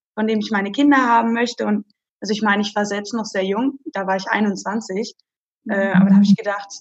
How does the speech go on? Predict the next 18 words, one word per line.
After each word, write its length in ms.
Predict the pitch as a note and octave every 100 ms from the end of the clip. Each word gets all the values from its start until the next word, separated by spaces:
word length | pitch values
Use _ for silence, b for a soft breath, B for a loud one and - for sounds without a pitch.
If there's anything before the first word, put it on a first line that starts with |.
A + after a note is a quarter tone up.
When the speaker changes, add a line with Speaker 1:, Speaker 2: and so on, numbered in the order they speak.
| - -
Speaker 1:
grad 200 | - G#3+
ändert 240 | G#3+ G#3+ G#3+
sich 140 | G#3 -
in 80 |
meinem 100 | F#3
Kopf 200 | - F#3 -
alles. 460 | G#3 G3+ F3+ - -
Also 180 | -
ich 120 | F3 G#3+
habe 200 | F#3+ G#3
nie 200 | A#3+ D4+
darüber 360 | C4 A3 G3+
nachgedacht, 560 | F#3+ G#3+ B3+ A#3 G#3 G#3
dass 120 | F#3+
ich 80 | F3
jemals 320 | G#3 A#3+ G3
Kinder 280 | - C4+ C4
möchte. 440 | F3 - - A3+